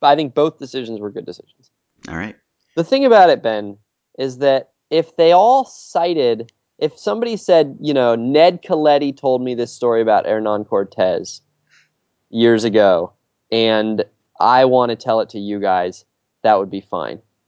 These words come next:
Speaker 1: It's that they all act like they discovered this great historical tidbit.
Speaker 2: Uh-huh.
Speaker 1: That they're the ones who found the Cortez, uh, not true story. And, uh, I don't know, it kind of reminds me of,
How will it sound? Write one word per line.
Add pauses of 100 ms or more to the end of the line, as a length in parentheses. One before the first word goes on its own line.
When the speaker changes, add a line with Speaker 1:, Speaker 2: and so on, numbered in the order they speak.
(120)
Speaker 1:
It's
that
they
all
act
like
they
discovered (640)
this
great
historical
tidbit.
Speaker 2:
Uh-huh. (200)
Speaker 1:
That
they're
the
ones
who
found
the
Cortez, (800)
uh, (200)
not
true
story. (500)
And,
uh,
I
don't
know,
it
kind
of
reminds
me
of,